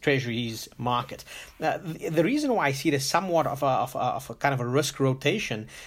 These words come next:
is that if you also have a look at the performance of other asset classes that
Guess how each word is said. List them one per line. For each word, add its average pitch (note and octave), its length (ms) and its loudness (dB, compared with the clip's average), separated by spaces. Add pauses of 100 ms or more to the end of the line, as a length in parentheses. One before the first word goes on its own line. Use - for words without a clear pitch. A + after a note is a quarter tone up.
(160)
is D#3 120 -2
that F#3+ 160 2
if A#3 120 -4
you F3 100 0
also C4+ 320 2
have E3+ 200 0
a D3 60 4
look C#3 320 4
at C3+ 180 -4
the C#3 120 -2
performance C#3 600 2
of D3 140 -2
other F#3+ 200 4
asset C3+ 300 2
classes B2+ 460 4
that C3 240 2